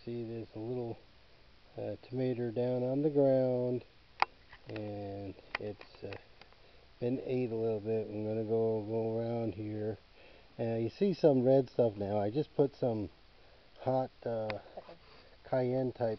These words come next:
Speaker 1: pepper, but you can see there's a, another whole tomato, uh, that's been knocked down.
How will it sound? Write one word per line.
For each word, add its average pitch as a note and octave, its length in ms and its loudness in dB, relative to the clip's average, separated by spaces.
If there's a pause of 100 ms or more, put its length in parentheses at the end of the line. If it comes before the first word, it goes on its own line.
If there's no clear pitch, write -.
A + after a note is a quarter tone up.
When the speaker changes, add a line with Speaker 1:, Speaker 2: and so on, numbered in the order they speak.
(140)
Speaker 1:
pepper, G2 480 -2 (300)
but G#2 120 -12
you A2+ 140 -16
can - 80 -20
see C3 240 -8
there's A#2 300 -6
a, G#2+ 200 -4 (1000)
another C3+ 360 2
whole B2 300 0 (100)
tomato, A#2 580 0 (840)
uh, A#2+ 40 -6
that's A2 300 -2
been A2+ 220 -2
knocked G#2+ 340 -4
down. G2+ 540 0